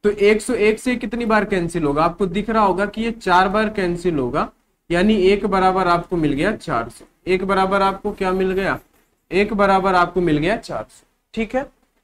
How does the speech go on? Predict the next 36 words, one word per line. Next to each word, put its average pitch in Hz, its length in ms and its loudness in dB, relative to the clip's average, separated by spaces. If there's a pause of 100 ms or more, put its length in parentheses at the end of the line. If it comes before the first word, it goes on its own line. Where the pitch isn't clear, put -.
(100)
चलो, 113 360 -10 (200)
और 226 180 4
बचत 196 420 2
का 233 100 0
अनुपात 220 320 0
इतना, 208 220 -6 (160)
एक 233 240 6
ही 240 80 2
आय 190 180 6
ज्ञात 156 260 0
करनी 131 320 -4
है। 127 160 -8
एक 214 220 4
बराबर 233 420 2
चार 214 320 4
सौ 247 140 -4
मिला 214 240 0
है, 180 220 -2 (320)
हमें 202 200 4
एक 240 480 0
ही 247 80 2
आय 226 160 6
ज्ञात 202 280 0
करनी 180 320 -2
है 185 80 -4
इसका, 180 580 0 (260)
तो 185 60 -2
हम 180 120 0
इसमें 202 280 -4
हम 202 180 -4
चार 170 360 4
सौ 214 200 -4
का 226 100 -2
multiply 165 640 -2
करा 139 240 2
देंगे। 135 360 -6